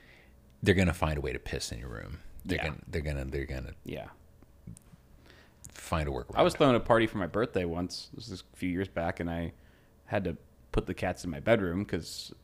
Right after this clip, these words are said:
Speaker 2: uh, people were going in and out of the house. Didn't want them getting loose and getting killed by a coyote or something. And I put their, their litter, litter box, their food, their water, everything in my bedroom.
Speaker 1: Yeah.
Speaker 2: And then at one point, I went,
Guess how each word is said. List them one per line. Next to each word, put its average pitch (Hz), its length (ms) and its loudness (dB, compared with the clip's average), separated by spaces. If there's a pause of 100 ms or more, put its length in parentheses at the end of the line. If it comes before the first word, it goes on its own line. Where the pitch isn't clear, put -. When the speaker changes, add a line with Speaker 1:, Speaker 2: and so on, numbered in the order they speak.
(160)
Speaker 2:
uh, 64 40 -10 (600)
people 104 240 0
were 101 60 0 (120)
going 95 240 2
in 90 80 0
and 90 120 0
out 87 320 -2 (120)
of 85 120 -8
the 87 80 0
house. 85 280 0
Didn't 90 160 -2
want 85 140 -2
them 85 120 -4
getting 85 260 -2
loose 82 320 -4
and 85 160 -10
getting - 200 -8
killed 87 260 -4
by 80 120 -2
a 82 40 0
coyote 85 300 0
or 85 60 0
something. 87 320 -2
And 82 140 0 (260)
I - 40 -4
put 165 120 6
their, 117 160 8
their 101 240 0
litter, 101 260 2
litter 110 200 6
box, 107 340 6
their 82 140 -6
food, 104 320 2
their 95 100 2
water, 95 300 6
everything 117 280 6
in 95 80 4
my 76 200 0 (180)
bedroom. 67 420 -4 (220)
Speaker 1:
Yeah. 85 160 2
Speaker 2:
And 85 80 0
then 110 140 4
at 95 40 2
one 104 180 4
point, 92 440 0
I 87 140 0
went, 90 260 0